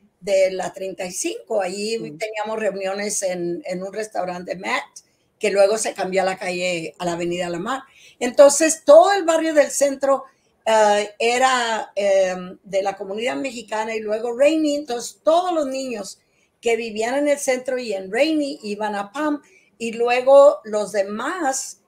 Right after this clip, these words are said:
Speaker 1: que se habían cambiado inmediatamente al este de la treinta y cinco, también los del barrio de Guadalupe, los del barrio de cerca de la treinta y cinco, que ahora van a Sánchez, iban a la escuela Palm.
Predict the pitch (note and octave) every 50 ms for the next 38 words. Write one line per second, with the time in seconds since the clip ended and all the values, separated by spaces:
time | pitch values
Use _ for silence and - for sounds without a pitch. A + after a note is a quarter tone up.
0 | _ _ _ - G#3+ G#3+ - G#3+ G3 F#3+ G#3+ A#3 B3+ D4+ F4+ F4+ - D#4+ C#4+ A#3+
1 | G3+ A3 G#3+ G3+ G3+ G3 G3+ G3 F#3+ G3 - _ _ _ _ - A3+ A3+ A3 A3
2 | A3 A3+ A#3+ B3+ - C#4+ C4+ C4 C4 B3+ B3 - C4 A#3+ A#3 A#3 A3+ A3+ A3+ -
3 | A#3 A3 A3+ G#3+ G3 F#3+ F#3+ F#3+ - G3 G3 G3 G3 G3 G3+ - E4 F#4 G4 F#4+
4 | - E4 D4 D4+ D4 - _ _ _ _ _ _ _ _ - A#3+ A3+ A#3+ A#3 A3+
5 | A#3 A#3+ A#3+ A#3 A#3 A#3+ A#3+ A#3+ A#3+ C#4 D4+ - _ _ _ - G#3+ A3 A3 A3+
6 | A3 G#3+ G#3+ A3+ A3 G#3+ G#3 G#3 G#3 A3+ A3+ A#3 B3+ C4 B3 B3 A3 G#3 G3+ G3
7 | G3 G3+ A3+ C4+ D4 D4 - D4 C#4 C4+ C4 A#3+ G#3+ G3 G3 G#3 F#3+ F#3+ G#3 G#3
8 | G3+ G#3 G#3+ A3+ G#3+ G#3+ G#3+ G#3+ G3 F#3 F#3 F#3+ F#3 - - G#3+ G#3 G#3 G#3 G#3
9 | - A#3 A3 G#3 G#3+ G3+ F#3 F3+ - - F#3+ F#3+ F#3+ - G3 F#3+ F#3+ - C#4+ D4+
10 | F4 E4+ - C#4+ C#4 C#4 - - _ _ _ - G3+ F#3 F#3 G3 G#3+ A#3 A3+ A3+
11 | A3+ A3 A3+ A3 A3 - D4+ F4 E4+ - - C#4 - - - _ _ _ _ _
12 | - A3+ G#3+ G#3+ G#3+ G#3 G3+ F#3+ F#3 F3+ - - F3 F3 F3 F3 - - - -